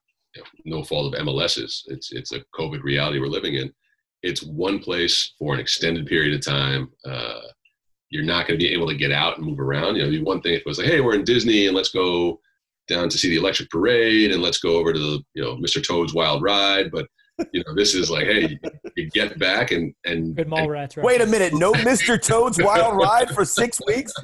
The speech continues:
Speaker 2: It's a Mallrats reference. It's gotta be.
Speaker 1: <laughs> Um, you know, and now it's like cutting loose is like, I get back, I get to take my mask off, you know, and, and
Speaker 3: Right.
Speaker 1: it is gonna be, you know, these hotels are gonna be like bubble environments and your,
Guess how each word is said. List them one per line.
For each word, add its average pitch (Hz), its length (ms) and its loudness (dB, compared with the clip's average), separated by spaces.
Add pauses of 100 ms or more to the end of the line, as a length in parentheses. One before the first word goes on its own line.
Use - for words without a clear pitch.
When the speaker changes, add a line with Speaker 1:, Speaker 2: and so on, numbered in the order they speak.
(220)
Speaker 2:
It's - 100 -4
a 190 40 2
Mallrats 175 580 2
reference. 139 400 -8
It's - 120 -16
gotta 156 260 2
be. 135 160 -4 (220)
Speaker 1:
<laughs> 135 80 2 (1080)
Um, 117 520 0 (280)
you 147 100 0
know, 113 100 2
and 117 180 0
now 135 220 2
it's 113 160 0
like 98 240 -2 (520)
cutting 104 260 -2
loose 135 280 2
is 87 100 -6
like, 80 180 -2
I 80 100 -6
get - 200 -2
back, 101 220 -2
I - 20 -4
get 90 140 -8
to - 40 -12
take 90 160 -6
my 80 80 -4
mask 80 360 -4
off, - 200 -10 (180)
you 82 100 -8
know, 82 300 -4
and, 73 300 -8
and 76 300 -6
Speaker 3:
Right. 90 140 -4
Speaker 1:
it - 20 -10
is 98 160 -10
gonna 92 180 -4
be, 80 440 -8
you 101 40 -8
know, 85 80 -4
these 87 140 -10
hotels 98 360 -6
are 101 100 0
gonna 104 120 -4
be 82 80 -4
like 67 140 -10
bubble 71 260 -8
environments 65 460 -14
and 73 100 -10
your, 73 160 -8